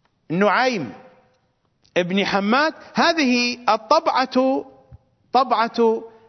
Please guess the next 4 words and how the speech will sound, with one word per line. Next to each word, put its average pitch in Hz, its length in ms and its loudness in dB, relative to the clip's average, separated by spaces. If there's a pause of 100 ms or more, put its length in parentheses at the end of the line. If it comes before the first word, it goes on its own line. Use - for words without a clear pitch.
مكتبة 214 720 0
التوحيد، 175 840 -2 (340)
القاهرة، 208 640 0
مصر، 208 360 -4